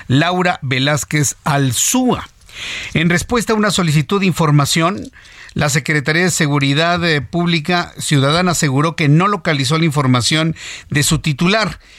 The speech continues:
debido a que fue designada en el cargo directamente por el presidente mexicano y asimismo omitió pronunciarse respecto a la funcionaria de Protección Civil. En la línea telefónica, Gerardo Rodríguez, eh, Sánchez Lara,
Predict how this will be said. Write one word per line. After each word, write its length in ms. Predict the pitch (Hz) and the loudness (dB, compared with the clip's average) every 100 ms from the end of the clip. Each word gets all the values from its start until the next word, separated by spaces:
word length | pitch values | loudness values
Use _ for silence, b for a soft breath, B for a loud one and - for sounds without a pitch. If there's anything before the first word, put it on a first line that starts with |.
| B | B
debido 480 | - 143 175 180 180 | -2 0 0 0 0
a 120 | 165 | 0
que 160 | 156 143 | -2 -2
fue 320 | - 175 196 | 0 -2 -2
designada 840 | 170 156 - - 123 147 180 185 190 | -2 -2 0 -2 2 2 2 2 0
en 80 | 160 | 0
el 160 | 127 | 0
cargo 320 | 175 175 175 | -2 -2 0
directamente 600 | 147 156 147 151 156 151 | 0 0 0 0 0 0
por 160 | 147 147 | -2 -2
el 80 | 123 | 0
presidente 540 | 131 - 127 151 156 | -2 -2 0 0 0
mexicano 680 | 131 107 107 170 170 170 190 B B B | -2 -2 -4 -2 -2 -4 -6 B B B
y 80 | 151 | 0
asimismo 500 | - 180 185 175 170 | 2 2 0 2 2
omitió 380 | 147 123 170 | 2 0 -2
pronunciarse 560 | 151 165 131 165 156 175 | 0 0 2 0 0 0
respecto 420 | 127 - 156 156 | 0 -2 -2 0
a 20 | |
la 100 | 147 | 0
funcionaria 760 | 127 120 120 120 143 143 143 131 B B B | 2 2 2 2 2 0 -2 -4 B B B
de 160 | 123 | -6
Protección 680 | 120 131 113 117 - 139 131 | -2 -2 -2 -2 0 2 2
Civil. 480 | - 123 98 76 - - B B B | 0 -2 -4 -6 -8 -12 B B B
En 140 | 202 240 | -4 -2
la 80 | 285 | -2
línea 260 | 302 285 | -2 -2
telefónica, 880 | 254 220 196 247 226 202 147 82 - - | 0 0 0 0 0 0 -2 -4 -14 -6
Gerardo 420 | 170 220 208 220 | 0 0 2 2
Rodríguez, 880 | 196 175 214 190 156 - - - - | 2 2 2 2 0 -2 -6 -10 -6
eh, 160 | - 143 | -2 0
Sánchez 460 | 208 202 160 165 139 | 2 2 2 2 2
Lara, 360 | 190 151 170 | 2 2 0